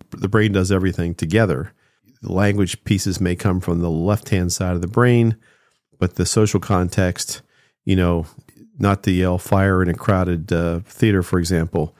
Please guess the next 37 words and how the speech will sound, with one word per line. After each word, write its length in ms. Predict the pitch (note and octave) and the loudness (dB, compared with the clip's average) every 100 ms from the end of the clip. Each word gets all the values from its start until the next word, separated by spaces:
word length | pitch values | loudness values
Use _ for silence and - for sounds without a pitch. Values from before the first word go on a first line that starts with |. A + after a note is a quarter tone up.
| _ _ _ _ _ _ - | _ _ _ _ _ _ 0
The 100 | G2+ | 0
left 160 | G#2+ | 2
part 160 | A#2+ G2 | 0 0
of 40 | |
your 80 | F2+ | 0
brain 280 | F#2+ F2+ F#2 | 2 2 4
knows 200 | F#2+ F#2 | 2 4
how 100 | F#2+ | 2
to 60 | |
do 140 | A2 E3 | 4 4
that. 360 | C3 - - F#2 | 4 2 -4 -2
The 60 | |
right 200 | G2+ G#2 | 0 0
part 160 | G#2 F#2+ | 0 0
of 20 | |
your 80 | F#2 | 0
brain 480 | F#2+ F#2 F2+ F#2 F#2 | 0 0 0 -4 -6
says, 400 | - F#2 E2+ G2+ | -4 -2 0 0
"Hey, 100 | F#2 | -2
stupid, 460 | - F#2 F#2 F2 _ _ _ _ _ | -2 -2 -4 -6 _ _ _ _ _
this 100 | G2 | -4
is 120 | G2 F2+ | -4 0
probably 240 | G#2 F#2+ | 0 0
not 140 | F#2 | 0
something 280 | - F#2+ F#2 | -2 -4 -2
you 100 | F2 | -2
want 160 | F2 E2 | -2 -2
to 60 | |
do." 280 | F#2 F2 D#2 _ - - _ | -2 -2 -4 _ -20 -20 _
So 140 | - A2 | 0 2
they 100 | A#2 | 4
work 200 | D3+ - | 4 2
together 560 | A2+ A2+ G#2 F#2 F2 - _ - | 2 2 4 0 -2 -10 _ -2
to 320 | G#2+ F#2 F2 - | 0 2 -2 -4
come 180 | A2 G#2+ | 0 2
up 180 | G#2+ | 2
with 400 | F#2+ G2+ F#2+ F#2 | 0 2 0 -2